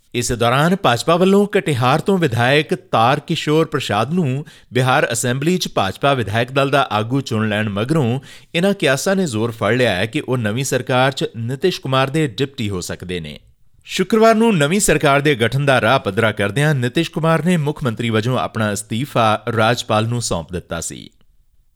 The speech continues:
ਭਾਰਤੀ ਰਿਜ਼ਰਵ ਬੈਂਕ ਨੇ ਆਪਣੀ ਇੱਕ ਰਿਪੋਰਟ 'ਚ ਦਾਅਵਾ ਕੀਤਾ ਹੈ ਕਿ ਮੁਲਕ ਗੰਭੀਰ ਮੰਦੀ ਯਾਨੀ ਰਿਸੈਸ਼ਨ ਦੇ ਦੌਰ 'ਚ ਦਾਖਲ ਹੋ ਗਿਆ ਹੈ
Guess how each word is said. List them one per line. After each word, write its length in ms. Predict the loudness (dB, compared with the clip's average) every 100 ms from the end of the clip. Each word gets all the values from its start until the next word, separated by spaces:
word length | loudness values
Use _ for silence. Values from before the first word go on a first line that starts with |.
| 0
ਭਾਰਤੀ 460 | 2 2 2 2
ਰਿਜ਼ਰਵ 300 | 4 4 2
ਬੈਂਕ 320 | 4 2 2 2
ਨੇ 180 | 2
ਆਪਣੀ 360 | 2 0 0 0
ਇੱਕ 140 | 0
ਰਿਪੋਰਟ 420 | 0 0 2 0 0
'ਚ 100 | 0
ਦਾਅਵਾ 280 | 0 2
ਕੀਤਾ 360 | 0 -2 -4 0
ਹੈ 140 | 0
ਕਿ 140 | 0 -2
ਮੁਲਕ 400 | 0 0 0 -6 -8 -4
ਗੰਭੀਰ 600 | -2 -2 -2 0 0 0
ਮੰਦੀ 560 | -2 -2 -2 -2 -4 -8
ਯਾਨੀ 380 | -6 -4 -4 -4
ਰਿਸੈਸ਼ਨ 580 | -8 -6 -4 -2 -2 -2
ਦੇ 100 | -2
ਦੌਰ 240 | -2 0 -2
'ਚ 120 | -4
ਦਾਖਲ 300 | -6 -4 -6
ਹੋ 200 | -6 -8
ਗਿਆ 160 | -8
ਹੈ 200 | -8 -12